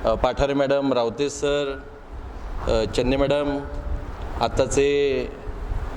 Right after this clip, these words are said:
अ, उपमुख्याध्यापक आदरणीय शिंदे सर आणि माझ्या समोर बसलेले सर्व विद्यार्थी मित्रमैत्रिणी. शिक्षक म्हटलं की नेहमी प्रश्न विचारतो आपण,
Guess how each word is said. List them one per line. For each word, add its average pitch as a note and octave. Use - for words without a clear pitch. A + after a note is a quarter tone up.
अ, A2
उपमुख्याध्यापक C3+
आदरणीय B2+
शिंदे C3
सर D3+
आणि C#3
माझ्या D3
समोर E3
बसलेले E3+
सर्व E3+
विद्यार्थी D3
मित्रमैत्रिणी. A2+
शिक्षक D#3
म्हटलं D3+
की E3+
नेहमी D#3
प्रश्न D#3
विचारतो C#3+
आपण, G#2+